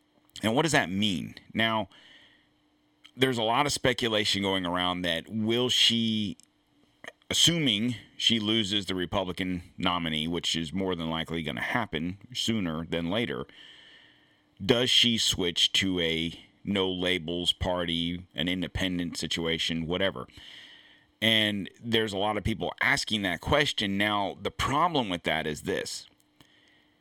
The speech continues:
Not just yet, but from what it all appears to be, in twenty-eight states, they have a law, what's called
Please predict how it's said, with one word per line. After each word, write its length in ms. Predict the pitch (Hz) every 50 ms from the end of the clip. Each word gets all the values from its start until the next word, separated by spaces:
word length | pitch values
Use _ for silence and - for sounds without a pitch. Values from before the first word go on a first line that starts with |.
| _ _ _ _ _ _ _ _ _ _ _ _ _ _ _ _ _ _ _ _ _ _
Not 420 | - 143 127 127 139 160 185 - - _ _ - - - - - 117
just 420 | - - 139 143 151 - - -
yet, 340 | - 139 127 90 71 - -
but 300 | - 110 92 85 - - - _ _ _ _ 127
from 340 | - - 127 123 120 120 120
what 220 | 120 131 135 - -
it 120 | 123 123
all 240 | 117 113 123 135 135
appears 420 | 123 - - - 131 123 117 107 -
to 100 | - 101
be, 460 | 85 107 110 107 95 92 90 85 78 - - - - _
in 300 | - 107 107 101 98 95
twenty-eight 480 | - - 139 147 151 147 135 120 107 -
states, 640 | - - - - 101 87 73 69 - - - - - - - _ -
they 200 | - - 95 98
have 480 | 101 107 104 104 101 98 95 - - - -
a 160 | 98 101 95
law, 560 | 92 90 95 104 101 90 85 82 82 82 82
what's 240 | 82 85 87 - -
called 400 | - 95 92 90 90 95 90 -